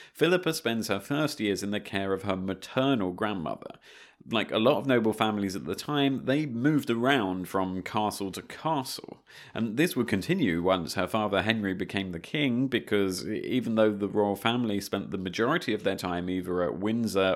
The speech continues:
or in London, much like their Scandinavian equivalents, the English royal family had to move around the country with the court to have any chance of governing effectively.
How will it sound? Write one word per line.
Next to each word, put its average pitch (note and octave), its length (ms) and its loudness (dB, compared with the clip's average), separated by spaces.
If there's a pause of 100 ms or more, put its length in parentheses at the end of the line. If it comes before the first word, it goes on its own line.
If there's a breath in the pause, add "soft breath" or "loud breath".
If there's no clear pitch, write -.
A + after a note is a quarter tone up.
or F2+ 220 2
in F2+ 100 -4
London, A2 480 0 (300 loud breath)
much C#3+ 400 0
like D3 160 0
their A#2+ 140 2
Scandinavian G#2+ 680 -2
equivalents, F#2+ 640 -2 (280 loud breath)
the A2 120 2
English C#3 360 2
royal A2+ 160 4
family G2 320 -2
had F#2+ 180 -6
to G#2 100 0
move G#2 400 2
around G2+ 420 2
the G2 100 0
country F2+ 420 -2
with F2+ 240 -4
the F#2+ 80 0
court - 460 0
to F2 140 -2
have F#2+ 260 2
any B2 260 2
chance F#2 380 -2
of F2+ 180 -8
governing F2+ 460 0
effectively. - 680 -8